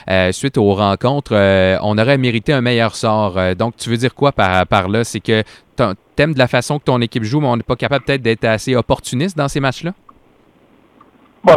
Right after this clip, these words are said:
Speaker 2: c'est une combinaison de, de, de, de quelques points, mais, euh, euh, l'essence avec laquelle on a joué, surtout, euh, à Val-d'Or, euh, euh, on, on, je pense qu'on, on a, euh,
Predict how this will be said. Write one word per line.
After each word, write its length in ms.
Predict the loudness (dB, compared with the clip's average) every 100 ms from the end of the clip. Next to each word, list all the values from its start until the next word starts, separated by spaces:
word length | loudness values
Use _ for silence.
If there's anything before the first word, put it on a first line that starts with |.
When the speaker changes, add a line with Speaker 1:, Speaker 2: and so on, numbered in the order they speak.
| 4
Speaker 2:
c'est 60 |
une 140 | 0 2
combinaison 640 | 0 0 0 0 2 2
de, 100 | 2
de, 960 | 2 4 4 4 4 2 0 -6 -10 -12 -12
de, 120 | -10
de 60 | -10 -2
quelques 340 | 0 0 -2 -2 0
points, 220 | 2 2
mais, 200 | 0 -2
euh, 200 | 0 -2 -6 _ _ _ _ _ _
euh, 500 | -14 -8 -4 -4 0 2
l'essence 440 | 2 4 4 4
avec 260 | -2 -4 -8
laquelle 300 | -10 -8 -4
on 140 | -4
a 140 | -4 -6
joué, 260 | -8 -8 -8
surtout, 400 | -10 -10 -2 4
euh, 240 | 4 4 0
à 40 |
Val-d'Or, 560 | -2 -4 -2 0 0 0
euh, 180 | -8 -14 _ _ _ _ _ _ _ _ _ _ _ -12
euh, 480 | -10 -10 -14 -18 -20 _ _ _ _
on, 40 | -2
on, 720 | 2 2 2 2 2 0 -4 -8
je 40 | -2
pense 200 | -2 2
qu'on, 300 | 2 2 0 -6 -12 -14 -12 -16 -18 -20 -20 -20 -20 -20 _
on 520 | 0 4 6 4 2
a, 40 | 4
euh, 380 | 4 2 0